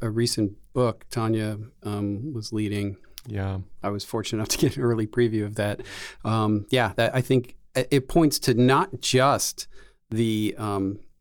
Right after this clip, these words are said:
Speaker 1: the online instruction,
Speaker 2: Right.
Speaker 1: you know, the hybrid instruction to
Speaker 2: Right.
Speaker 1: this, to the, what we just talked about, the student services side of things.
Speaker 2: That's right.
Speaker 1: Um, it covers all kinds of things. A-, and I would even say it extends beyond that to, um, you know,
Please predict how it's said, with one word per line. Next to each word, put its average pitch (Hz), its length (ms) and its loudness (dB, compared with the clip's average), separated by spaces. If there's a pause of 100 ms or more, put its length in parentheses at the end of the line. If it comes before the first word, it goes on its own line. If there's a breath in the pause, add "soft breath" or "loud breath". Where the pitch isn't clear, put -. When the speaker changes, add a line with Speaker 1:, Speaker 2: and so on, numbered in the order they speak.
(180)
Speaker 1:
the 101 300 -4 (540)
online 113 280 2
instruction, - 640 -2
Speaker 2:
Right. 92 280 -4
Speaker 1:
you 107 80 0
know, 98 160 0
the 92 100 -2 (120)
hybrid 101 340 -2
instruction 98 480 -4
to 95 100 -2
Speaker 2:
Right. 101 80 0
Speaker 1:
this, 104 260 -2
to 120 120 -2
the, 110 160 -2
what 110 160 -2
we 104 80 -6
just 101 180 -4
talked 117 240 0
about, 95 220 -4
the 101 80 -4
student 104 320 -4
services 110 500 -4
side 90 220 -4
of 92 100 -10
things. 92 320 -2
Speaker 2:
That's - 60 -16
right. 98 200 -6 (260 loud breath)
Speaker 1:
Um, 104 380 -2
it - 140 -4
covers 113 340 0
all 110 160 0
kinds 110 300 0
of 98 80 -10
things. - 400 -8
A-, 120 180 -2
and 135 120 4
I 143 100 6
would 147 160 6
even 120 240 4
say 117 260 2
it 110 80 -2
extends 123 520 2
beyond 113 480 2
that 123 360 2
to, 98 300 -2 (840 soft breath)
um, 101 400 -2 (240)
you 131 120 0
know, 92 260 -2